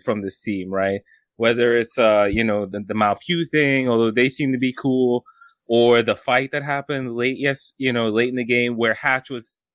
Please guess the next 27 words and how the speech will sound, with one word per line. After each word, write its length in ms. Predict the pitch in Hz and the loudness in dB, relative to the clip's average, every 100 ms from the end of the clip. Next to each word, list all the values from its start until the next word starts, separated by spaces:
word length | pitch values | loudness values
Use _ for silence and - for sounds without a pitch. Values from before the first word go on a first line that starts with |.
| - | -2
absolutely 800 | 131 135 - 123 113 127 127 127 | -2 -2 -6 -6 -6 -8 -4 0
at 180 | 120 - | -2 0
fault. 320 | 107 110 - _ - _ - | -2 -2 -4 _ -20 _ 0
Like, 420 | 120 117 117 107 - - - | 4 4 4 0 -6 -20 -6
you 160 | 123 | -2
know, 300 | 120 110 117 - | 0 2 0 2
I, 300 | 120 127 123 120 _ _ _ _ _ _ - - - | 2 4 2 -4 _ _ _ _ _ _ -20 -10 0
I 80 | 151 | 0
don't 120 | 180 | 2
know. 160 | 127 - - - | -2 -4 -18 -2
And 120 | 160 | -2
it's, 180 | 160 - | -2 -6
you 120 | 180 143 | -4 -2
know, 100 | 120 | 0
other 200 | 156 175 | 0 0
people 280 | 208 175 | -2 -2
made 180 | 160 151 | 0 0
this 160 | 143 - | -2 -2
comment. 480 | 156 131 120 117 113 | -2 2 2 2 0
I 60 | |
think, 280 | 113 139 117 | 0 0 4
uh, 280 | 117 107 104 | 4 6 4
Super 240 | - 135 | -2 -4
Macario 500 | 127 113 131 123 123 | -4 0 2 4 4
made 160 | 120 117 | 2 0
this 140 | 117 | -4
comment, 400 | - 110 107 104 | -2 0 0 -4